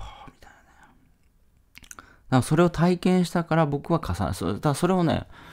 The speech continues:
そのリスクがあるんで貸し-、貸したくないですね。うん、人の目が変わっちゃう。うん。なあ、もう貸したくないですね。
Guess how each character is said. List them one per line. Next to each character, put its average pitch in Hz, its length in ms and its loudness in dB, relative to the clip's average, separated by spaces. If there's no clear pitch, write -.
そ - 160 0
の 180 120 4
リ 214 140 6
ス - 100 -6
ク 143 140 2
が 90 100 6
あ 92 60 6
る 87 100 4
ん 71 40 -4
で 71 60 -6
貸 - 280 -8
し-、 - 60 -18
貸 - 180 -4
し - 20 -6
た 90 100 -4
く - 60 -10
な 76 120 -4
い - 20 -6
で 80 60 -8
す - 100 -14
ね。 92 120 -8
う 92 60 -2
ん、 87 280 -2
人 151 220 2
の 147 80 4
目 147 140 0
が 85 180 -2
変 87 100 0
わ 85 80 2
っ 78 80 -4
ち - 140 -8
ゃ 80 60 -4
う。 - 80 -10
う - 40 -2
ん。 85 360 -4
な 95 120 0
あ、 90 80 2
も 87 140 0
う - 20 -4
貸 - 260 -6
し - 40 -12
た 90 100 -4
く 87 80 -8
な 76 100 -6
い 71 40 -8
で 73 60 -12
す - 120 -20
ね。 - 200 -14